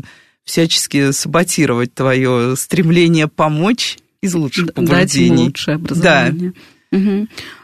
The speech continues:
Speaker 2: Э, э, мне кажется, тоже на много факторов нам надо посмотреть, почему он говорит: «Я сам». А, что здесь? За этим может стоять очень много всего.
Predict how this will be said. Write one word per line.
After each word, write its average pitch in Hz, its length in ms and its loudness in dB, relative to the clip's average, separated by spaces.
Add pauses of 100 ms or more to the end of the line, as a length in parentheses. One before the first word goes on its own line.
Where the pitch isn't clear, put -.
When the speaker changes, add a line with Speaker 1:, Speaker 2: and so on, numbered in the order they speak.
Speaker 2:
Э, 175 480 -2
э, 185 360 -4
мне 190 220 2
кажется, 208 320 -4
тоже 196 260 0
на 175 120 4
много 180 320 2
факторов 165 500 -2
нам 151 140 2
надо 151 240 2
посмотреть, 151 640 0
почему - 340 0
он 220 160 4
говорит: 165 400 0
«Я 165 180 0
сам». 123 440 -2 (640)
А, 135 540 -2 (600)
что 156 400 0
здесь? 139 540 -4 (220)
За 175 120 0
этим 202 280 2
может 185 260 2
стоять 175 380 0
очень 175 260 2
много 170 400 4
всего. 139 560 -2